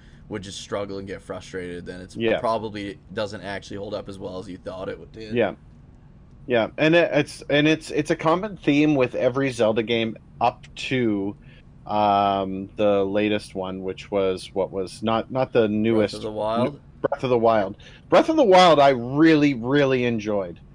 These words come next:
Speaker 1: Yeah.
Speaker 2: And the reason why I found this out later, Breath of the Wild was partly designed by Monolith Soft.
Speaker 1: Yeah.
Speaker 2: By the team
Speaker 1: They
Speaker 2: that
Speaker 1: did, like, the
Speaker 2: did
Speaker 1: world and
Speaker 2: freaking
Speaker 1: stuff,
Speaker 2: Xenoblade.
Speaker 1: right?
Speaker 2: They did the world building. They did a lot of, like, the environment, the,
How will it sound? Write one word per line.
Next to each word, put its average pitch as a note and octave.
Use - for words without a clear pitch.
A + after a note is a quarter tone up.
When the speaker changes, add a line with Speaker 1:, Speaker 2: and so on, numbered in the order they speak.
Speaker 1:
Yeah. -
Speaker 2:
And D3+
the C#3
reason G3
why C3
I C3+
found B2+
this C3+
out A#2
later, B2
Breath D#3
of G3+
the F#3
Wild B2
was A#2+
partly C3
designed A2+
by A#2+
Monolith G#2+
Soft. C#2+
Speaker 1:
Yeah. G#2+
Speaker 2:
By A#2+
the A2+
team C#3
Speaker 1:
They B2+
Speaker 2:
that -
Speaker 1:
did, A2
like, A2+
the A#2
Speaker 2:
did A2+
Speaker 1:
world G2
and A#2
Speaker 2:
freaking A#2+
Speaker 1:
stuff, B2+
Speaker 2:
Xenoblade. G#2+
Speaker 1:
right? C3
Speaker 2:
They A#2
did C3
the A#2+
world C#3+
building. F3+
They C#3
did A2+
a G2+
lot C3
of, B2
like, A2
the G#2+
environment, A#2+
the, G2